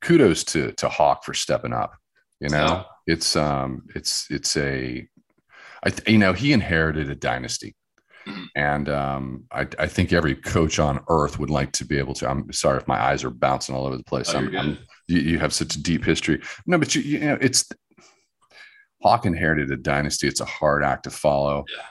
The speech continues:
Speaker 1: I think he had moments of success and moments of mastery, but ultimately for him, um, you know, it, it, we, we moved to another, it, it ended up, it ended up, it ended up going away.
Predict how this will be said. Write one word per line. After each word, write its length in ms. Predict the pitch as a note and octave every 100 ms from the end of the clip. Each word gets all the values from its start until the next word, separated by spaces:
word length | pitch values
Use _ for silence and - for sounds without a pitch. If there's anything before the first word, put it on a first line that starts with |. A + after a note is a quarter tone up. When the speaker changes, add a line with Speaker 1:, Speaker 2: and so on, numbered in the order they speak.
| -
Speaker 1:
I 40 |
think 200 | - G2+
he 100 | - E2+
had 220 | E2 C#2+
moments 520 | D#2 D#2+ D#2 D2 -
of 120 | D2+
success 680 | - D2+ - - D2 D2 -
and 140 | D2 D2
moments 360 | D2+ D#2 D2+
of 120 | - E2
mastery, 440 | C2+ - - D#2
but 140 | D#2+
ultimately 560 | D2 F#2 F#2+ G2 E2 D2+
for 160 | - D2
him, 480 | G2+ F#2 C#2+ D2 - _ - - - - -
um, 560 | D#2 D#2 D2+ D2+ D2+ -
you 120 | F2 D#2
know, 240 | C#2+ C#2+
it, 140 | E2 -
it, 120 | E2+ C#2
we, 180 | E2+ E2+
we 220 | D#2 E2+
moved 320 | E2 E2+ E2+ -
to 120 | E2+
another, 420 | D#2+ D2+ D2 C#2 _ _ _ _ _ _ _ _ _ _ _ - - - _ _ _ _ -
it, 300 | D#2 E2 D#2+ - _ _ -
it 100 | D#2+
ended 240 | D#2 D2 C#2
up, 200 | C2+ D2+
it 80 |
ended 240 | D#2 C#2 C2
up, 100 | C2 _ _ -
it 60 | D#2+
ended 200 | C2+ B1+
up 200 | B1 A#1+
going 200 | C2 B1
away. 280 | G#1+ G1+